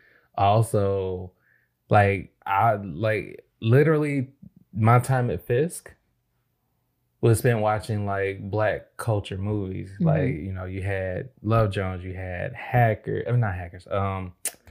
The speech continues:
Speaker 1: Love Jones, Love and Basketball, like, uh,
Speaker 2: Oof, talk about cringe.
Speaker 1: anyway.
Speaker 2: Lo-, Love
Speaker 1: Um,
Speaker 2: and
Speaker 1: House
Speaker 2: Basketball.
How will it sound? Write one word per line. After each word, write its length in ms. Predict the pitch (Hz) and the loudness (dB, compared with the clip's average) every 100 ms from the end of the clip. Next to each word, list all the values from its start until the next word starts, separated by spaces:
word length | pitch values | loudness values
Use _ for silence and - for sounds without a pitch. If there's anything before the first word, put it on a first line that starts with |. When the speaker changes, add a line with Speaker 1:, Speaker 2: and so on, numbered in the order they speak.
| - _ _ _ _ _ | -20 _ _ _ _ _
Speaker 1:
Love 220 | 123 120 | 4 6
Jones, 380 | 113 113 113 107 | 4 -2 -4 -2
Love 200 | 110 113 | -2 0
and 100 | 120 | 0
Basketball, 1000 | 110 104 - 98 104 104 104 104 101 98 | 0 0 -4 -6 -4 -4 -4 -4 -6 -6
like, 420 | - 92 92 92 | -8 -8 -10 -10
uh, 140 | 98 165 | -6 0
Speaker 2:
Oof, 360 | 156 - - - | 0 -2 -12 -10
talk 180 | 127 | -8
about 220 | 135 110 - | -8 -14 -14
cringe. 680 | - 98 90 117 131 - - _ | -16 -12 -12 -12 -14 -16 -18 _
Speaker 1:
anyway. 640 | 127 107 67 50 - - - - - | -2 -2 -4 -10 -12 -14 -18 -20 -6
Speaker 2:
Lo-, 180 | 147 - - | -4 -4 0
Love 280 | 117 113 - | 4 6 6
Speaker 1:
Um, 40 | |
Speaker 2:
and 80 | 143 | 4
Speaker 1:
House 280 | 127 123 | 2 2
Speaker 2:
Basketball. 100 | 135 | 2